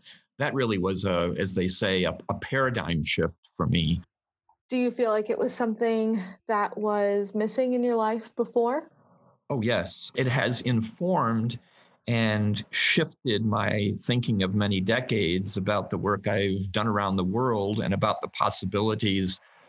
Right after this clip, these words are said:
Speaker 1: of addressing issues like climate change, really serious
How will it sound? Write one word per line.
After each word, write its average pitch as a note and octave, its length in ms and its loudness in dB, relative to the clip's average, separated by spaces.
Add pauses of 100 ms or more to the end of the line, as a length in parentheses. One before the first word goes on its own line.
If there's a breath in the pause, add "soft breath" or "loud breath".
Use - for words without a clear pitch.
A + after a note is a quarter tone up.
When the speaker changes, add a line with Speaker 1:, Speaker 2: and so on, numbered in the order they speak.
(120)
Speaker 1:
of F#2+ 140 -2
addressing F#2 720 0 (140)
issues A2 360 0
like F#2 220 0
climate A#2 420 -2
change, E2+ 600 0
really F#2+ 240 0
serious A#2 760 -2